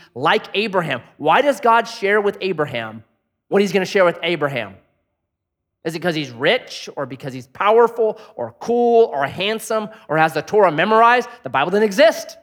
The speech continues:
Well, it tells us why. Number one, verse eighteen, because of the covenant. God had made a covenant with him in Genesis chapter twelve. God and Abraham had this relationship through God's covenant.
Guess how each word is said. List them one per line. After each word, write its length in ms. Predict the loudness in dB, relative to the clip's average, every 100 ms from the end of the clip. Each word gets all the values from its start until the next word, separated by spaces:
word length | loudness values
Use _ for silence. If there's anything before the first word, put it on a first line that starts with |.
| _ _ _ _ _ _ _ _ _ _ _ _ _
Well, 80 | -18
it 60 |
tells 220 | -10 -8 -8
us 140 | -14
why. 300 | -18 -20 _ _ _ -10
Number 160 | -6
one, 240 | -4 -6 -6
verse 200 | -8 -10
eighteen, 560 | -14 -14 -14 -14 -18 _ _ _ _ _ _ _ _ _ _ -10
because 300 | -8 -6 -6
of 100 | -6
the 60 | -10
covenant. 560 | -12 -12 -12 -18 _ _ _ _ _ _ _ _ _ _ _ _ _ _ _ _
God 160 | -4 -2
had 80 | -2
made 120 | -2
a 60 | -4
covenant 400 | -6 -4 -4 -8
with 160 | -10
him 140 | -8 -10
in 80 |
Genesis 480 | -8 -8 -8 -14 -20
chapter 340 | -14 -14 -14 -20
twelve. 420 | -16 -16 -16 _ _ _ _ _ _ _ _ _ _ _ _ _ _ _ _ _ -2
God 220 | 2 2
and 120 | 0
Abraham 400 | -6 -4 -4 -4
had 180 | -6 -6
this 200 | -6 -8
relationship 1040 | -10 -6 -6 -6 -10 -16 -14 -16 -16 _ -10
through 200 | -8 -4
God's 380 | -4 -4 -6
covenant. 500 | -12 -10 -10 -10 -14